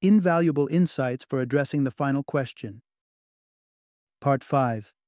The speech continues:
Mapping out your journey toward your organization's objectives. The fifth and final question that every organization must ponder is, "What is our plan?"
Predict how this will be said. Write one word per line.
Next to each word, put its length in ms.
Mapping 420
out 240
your 100
journey 440
toward 400
your 100
organization's 800
objectives. 720
The 100
fifth 340
and 140
final 340
question 520
that 180
every 260
organization 760
must 220
ponder 440
is, 260
"What 300
is 180
our 140
plan?" 580